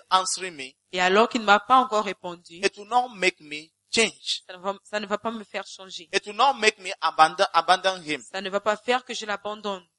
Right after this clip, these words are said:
Speaker 1: Hallelujah.
Speaker 2: Amen.
Speaker 1: Because most of the people, often, when they are expecting something from God and they are not getting it,
Speaker 2: Parce que la plupart des personnes, quand elles attendent quelque chose de Dieu et qu'elles ne le reçoivent pas,
Speaker 1: what they do is
Speaker 2: ce qu'elles font,
Speaker 1: to just leave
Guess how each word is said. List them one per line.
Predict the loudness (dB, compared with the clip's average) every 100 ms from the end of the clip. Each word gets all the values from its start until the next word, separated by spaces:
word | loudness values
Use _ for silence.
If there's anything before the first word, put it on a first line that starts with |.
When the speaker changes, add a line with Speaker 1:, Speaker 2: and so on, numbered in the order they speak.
| _
Speaker 1:
Hallelujah. | 8 8 4 2 0 0 _ _ _
Speaker 2:
Amen. | 0
Speaker 1:
Because | 4 6 4 0
most | 2 2 4
of | 4 4
the | -2
people, | -2 -4 -6 -14 -14 0
often, | 0 0 -10 -12 _ _ _
when | 2 2 2
they | 2 6
are | 6 4 -2
expecting | -6 -4 -6 -6 _
something | -12 -10 -10 -14
from | -14 -12 -10
God | -10 -10 -10
and | -8
they | -6
are | -4
not | -4
getting | -6 -8 -10 -20
it, | -20 _ _ _ _ _ _ _ _ _ -10
Speaker 2:
Parce | -8
que | -4
la | -4
plupart | -4 2 2
des | 2
personnes, | 0 -2 -2 -4
quand | -2
elles | 0
attendent | -2 -4 -6
quelque | -4 -4
chose | -4 -4
de | -6
Dieu | -6 -6
et | -6
qu'elles | -6 -10
ne | -10
le |
reçoivent | -10 -10 -8 -10 _
pas, | -10 -10 _ 6
Speaker 1:
what | 10 10
they | 8 4
do | 2 2
is | 2 -2 -4 -4 -10
Speaker 2:
ce | -16 -6
qu'elles | -4 -4
font, | -8 -8 -8 -10 _ _ _ _ _ _ _ _ -16
Speaker 1:
to | -14 -14 _ _
just | -8 -8 -10
leave | -12